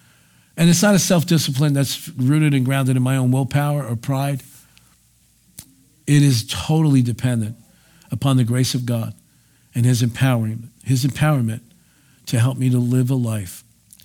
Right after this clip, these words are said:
where I can get out of my own way, that I don't, I cease being my own enemy. I cease laying my own traps.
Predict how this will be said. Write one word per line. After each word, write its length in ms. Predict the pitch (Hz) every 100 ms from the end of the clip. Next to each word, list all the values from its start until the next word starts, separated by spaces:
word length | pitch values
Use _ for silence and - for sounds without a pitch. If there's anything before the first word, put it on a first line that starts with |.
| _ _ _ _
where 140 | 120 123
I 60 |
can 200 | 120 123
get 200 | 117 120
out 180 | 123 131
of 80 | 123
my 240 | 113 113 -
own 400 | 123 123 127 113
way, 440 | 107 107 104 95 - _ _ _ _
that 160 | 123 123
I 200 | 139 147
don't, 200 | 139 131
I 140 | 131
cease 640 | - - - 190 190 170
being 260 | 135 147 139
my 180 | 135 131
own 180 | 131 120
enemy. 500 | 127 123 127 123 113 - _ _ - -
I 140 | 143
cease 600 | - - - 190 190 -
laying 280 | 147 151 143
my 160 | 135
own 180 | 143 147
traps. 800 | 120 - 135 135 131 - - -